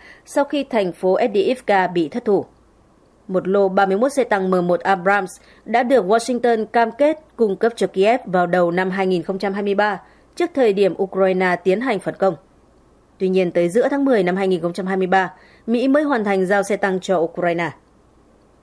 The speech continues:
Một máy bay quân sự của Nga đã rơi xuống vùng biển ngoài khơi thành phố cảng Sevastopol của bán đảo Crimea hôm hai mươi tám tháng ba. Ông Mikhail Razvojayev, thống đốc Sevastopol, cho biết phi công đã thoát ra ngoài an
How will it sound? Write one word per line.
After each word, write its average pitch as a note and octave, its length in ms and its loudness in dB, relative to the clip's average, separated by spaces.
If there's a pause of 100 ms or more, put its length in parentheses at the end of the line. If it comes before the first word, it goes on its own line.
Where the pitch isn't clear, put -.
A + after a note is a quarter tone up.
(240)
Một F#3 120 0
máy F3 120 0
bay G3 120 2
quân G3 140 -2
sự F#3 340 0
của F3+ 100 0
Nga G3 380 0
đã G3 220 0
rơi B3 320 2
xuống G#3+ 340 0
vùng A3 220 0
biển E3+ 280 0
ngoài F3 180 0
khơi A#3+ 320 2
thành F#3+ 220 -6
phố F#3 160 -6
cảng F3+ 320 -2 (100)
Sevastopol F#3+ 760 -2 (100)
của E3 120 -4
bán D#3+ 220 -4
đảo G#3 220 0
Crimea F#3+ 260 0 (120)
hôm F#3+ 200 -2
hai F3 140 -6
mươi E3+ 80 -4
tám D#3+ 200 -8
tháng G3 140 -8
ba. F#3 180 -2 (760)
Ông F3 260 -2
Mikhail F3 560 -2 (180)
Razvojayev, F#3+ 920 0 (480)
thống A3+ 280 -2
đốc D#4 180 2 (160)
Sevastopol, A3 760 0
cho G3 120 -2
biết B3+ 240 0 (600)
phi - 200 -6
công F#3 380 0
đã F#3+ 280 2
thoát D4+ 200 -2
ra G#3+ 200 0
ngoài F3+ 220 0
an F#3+ 120 0